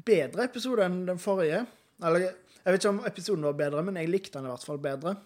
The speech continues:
Eh, vi har jo snakket til de døde, egentlig, om hva en filler-episode er. Eh, og jeg føler at dette her er mer filler enn den forrige. Men allikevel likte jeg denne bedre, bare fordi det var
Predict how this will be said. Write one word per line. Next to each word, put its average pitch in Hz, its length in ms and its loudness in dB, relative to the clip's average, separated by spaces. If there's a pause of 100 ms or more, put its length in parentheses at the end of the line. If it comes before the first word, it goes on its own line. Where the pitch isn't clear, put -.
(280)
Eh, 151 240 0
vi 165 160 0
har 151 160 4
jo 147 60 4 (600)
snakket - 440 -2
til 156 100 0
de 151 60 -4 (100)
døde, 151 340 6
egentlig, 143 320 0
om 139 140 -4
hva 143 300 -4
en 139 100 -6 (320)
filler-episode 139 1040 -6 (100)
er. 233 60 0 (760)
Eh, 170 540 4
og 190 80 6
jeg 190 100 4
føler 196 220 4
at 165 160 -2
dette 170 260 -2
her 226 240 -2
er 208 360 6 (640)
mer 160 440 0
filler 139 680 -4 (180)
enn 143 240 -6
den 143 160 -4
forrige. 147 440 0 (640)
Men 196 160 2
allikevel 226 360 2
likte 214 240 0
jeg 165 80 4
denne 160 220 0
bedre, 139 400 -2
bare 156 400 -4
fordi 143 240 -6
det 139 80 -6
var 131 160 -6